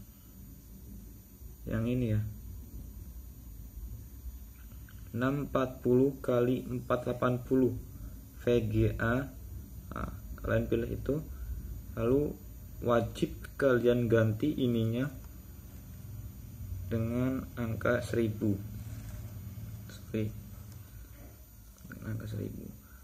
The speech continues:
Apabila sudah segi-, kenapa ini harus diganti? Karena ini, eh, ketajaman dalam video. Nah, jadi harus diganti.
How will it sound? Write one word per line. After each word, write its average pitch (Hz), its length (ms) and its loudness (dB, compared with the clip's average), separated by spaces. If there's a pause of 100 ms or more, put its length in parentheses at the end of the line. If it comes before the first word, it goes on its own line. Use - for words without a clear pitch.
(360)
Apabila 113 480 2
sudah 120 320 0
segi-, - 320 -4 (560)
kenapa 156 320 0
ini 147 160 2
harus 139 160 0
diganti? 113 640 0 (880)
Karena 123 480 -2
ini, 131 480 -2 (1120)
eh, 117 560 -6 (2000)
ketajaman 120 680 2
dalam 107 200 4
video. 110 440 2 (1300)
Nah, - 320 -14 (880)
jadi 107 240 -6
harus 110 200 -8
diganti. 107 560 -6